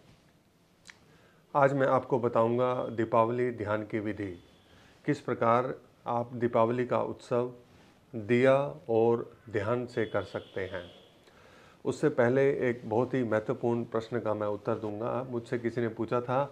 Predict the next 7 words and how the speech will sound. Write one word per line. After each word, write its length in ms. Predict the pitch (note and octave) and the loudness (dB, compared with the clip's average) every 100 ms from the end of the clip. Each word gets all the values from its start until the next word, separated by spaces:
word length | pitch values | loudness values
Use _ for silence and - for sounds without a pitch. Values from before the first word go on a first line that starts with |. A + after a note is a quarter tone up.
| - - - - - | -12 -20 -20 -20 -4
कि 120 | C#3+ B2+ | -4 -2
क्या 300 | - D#3 D#3+ | 2 4 4
दीपावली 680 | B2 A#2+ A#2+ B2 C3+ A2 G2 - _ _ _ _ - | 2 4 4 4 2 0 -4 -14 _ _ _ _ -12
श्री 300 | C#3+ C#3 A2+ | -2 2 4
रामचंद्र 760 | A2 C3 B2 B2 B2+ C3 C3+ - - _ _ _ _ _ _ | 4 4 0 -2 0 0 0 -4 -14 _ _ _ _ _ _
के 120 | C#3 A#2+ | 0 0
जीवन 480 | A2+ B2 C3+ C#3 | 2 0 0 -2